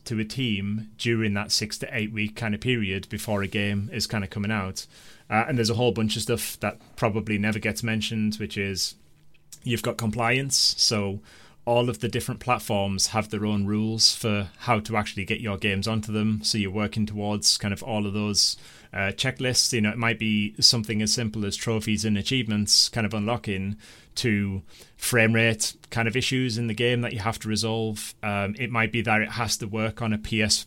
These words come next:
four original, as well as a P S four Pro, as well as a P S five, and kind of so on. So all of the different hardwares. Um, the, the other one that a lot of people never mention is what's called, uh, on PlayStation Play Go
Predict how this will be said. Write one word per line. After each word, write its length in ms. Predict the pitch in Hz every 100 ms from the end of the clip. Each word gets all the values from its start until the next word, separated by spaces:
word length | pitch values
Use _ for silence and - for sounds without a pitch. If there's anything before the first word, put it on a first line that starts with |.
| -
four 520 | - 110 104 104 107
original, 640 | 107 120 107 107 101 107 - - - -
as 200 | 113 98
well 180 | 110 107
as 140 | 98
a 80 | 107
P 200 | - 113
S 240 | 107 -
four 320 | - 107 101
Pro, 520 | 98 - 117 117 110 104 -
as 160 | 107
well 160 | 104 107
as 140 | 101
a 40 | 107
P 200 | 117 104
S 160 | 101
five, 520 | - 104 101 101 - 120
and 200 | 107 98
kind 160 | 110
of 80 | 95
so 160 | - 98
on. 220 | 101 95
So 100 | -
all 220 | 139 113
of 60 | 101
the 60 |
different 340 | 104 107 110 107
hardwares. 680 | 107 104 104 104 101 - - - - - -
Um, 340 | 104 104 101 - - - - - -
the, 200 | 123 123
the 140 | 131
other 100 | 160
one 140 | 135 127
that 140 | 120
a 40 |
lot 100 | 123
of 60 | 120
people 280 | 131 113 107
never 360 | 107 123 120
mention 540 | 117 101 92 101 92 95 - - - - - -
is 200 | 120 107
what's 160 | 120 110
called, 280 | 127 120 113
uh, 260 | 107 107 107
on 120 | 110
PlayStation 600 | 123 123 - 113 110 107
Play 240 | 120 113
Go 400 | 107 110 92 92